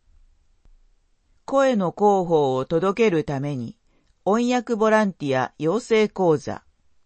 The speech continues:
視覚障害のある人に声の広報として、広報成田と市議会だよりを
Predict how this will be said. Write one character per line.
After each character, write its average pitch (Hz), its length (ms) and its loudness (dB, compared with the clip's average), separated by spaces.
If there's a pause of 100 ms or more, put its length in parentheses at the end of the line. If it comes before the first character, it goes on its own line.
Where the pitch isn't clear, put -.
(1040)
視 - 140 -20
覚 233 260 0
障 254 260 4
害 180 240 2
の 143 140 2
あ 196 80 4
る 185 100 -2
人 - 240 -4
に 127 240 -8 (240)
声 262 280 2
の 180 120 0
広 220 340 4
報 160 180 4
と 131 140 -4
し - 120 -10
て、 - 280 -6 (460)
広 233 260 6
報 165 240 6
成 160 300 0
田 131 160 -2
と 131 340 -4
市 - 160 -10
議 208 160 -2
会 220 280 4
だ 208 100 4
よ 190 180 4
り 139 140 0
を 127 260 -2